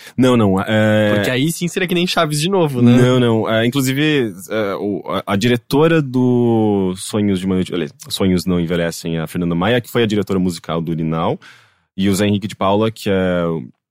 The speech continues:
Speaker 1: ele dirigiu sei lá, quase todas as peças que eu vi nesse, no Núcleo Experimental, ele é um puta diretor. Ele, ele tá com, eh,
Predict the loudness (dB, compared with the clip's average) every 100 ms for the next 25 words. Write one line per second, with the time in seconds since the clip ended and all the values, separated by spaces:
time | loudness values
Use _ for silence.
0 | -12 -10 -12 -20 -16 -8 -4 -2 -2 -2
1 | -4 -6 _ _ _ -14 -12 -6 -4 -2
2 | -2 -2 -4 -8 -8 -10 -6 -4 -4 -4
3 | -4 -2 -2 -4 -6 -6 -6 -4 -2 -2
4 | -2 -4 -8 -6 -4 -4 -4 -8 -8 -18
5 | _ _ -2 0 2 2 0 -4 -8 -4
6 | -4 -4 -2 -2 0 0